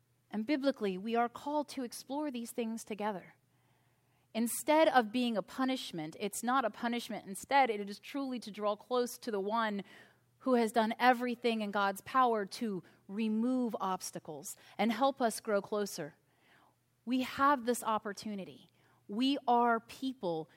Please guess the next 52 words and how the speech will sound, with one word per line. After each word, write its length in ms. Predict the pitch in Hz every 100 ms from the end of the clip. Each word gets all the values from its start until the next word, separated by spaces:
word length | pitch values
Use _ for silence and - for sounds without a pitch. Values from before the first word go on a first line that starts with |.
| _ -
who 140 | 240
are 140 | 214 202
seeking 580 | - 285 277 285 262
to 180 | 262 233
be 260 | 180 226 226
perfected 680 | - 196 - 240 - 247 220
in 240 | 202 202
love, 300 | 202 180 131 - -
as 160 | 175
the 80 | -
United 300 | 175 165 170
Methodist 400 | 175 170 160 -
Church 240 | - 165 -
says. 460 | - 160 147 - - - - _
This 140 | 240 226
notion 560 | 247 277 294 - 208
that 120 | 196 247
the 80 |
Holy 320 | 233 269 269 254
Spirit 500 | - 285 247 196 - - _ 294
is 180 | 302
at 140 | 269 247
work 380 | 247 302 - 240
in 100 | 202
here. 380 | 185 170 143 - _ _
It 120 | 269
is 240 | 269 247 -
sanctifying 760 | 285 294 294 285 254 233 220 208
us 200 | 196 226
and 100 | 214
pushing 400 | 294 - 285 262
us 140 | -
into 280 | 240 262 240
a 40 |
deeper 480 | 202 - 277 277 247
love 380 | 226 262 269 214
and 120 | 208
relationship 720 | 214 240 262 - 220 185 160 - - -
and 140 | 220
service 500 | - 302 302 233 196
and 80 | 220
the 60 | 208
fulfillment 540 | 226 - 302 294 285
of 100 | 262
our 120 | 262
call 340 | - 277 240 196
to 80 |
be 140 | 214 226
disciples 500 | 240 247 208 190 185
of 80 | 170
Jesus 320 | 196 185 180
Christ. 460 | 208 165 156 -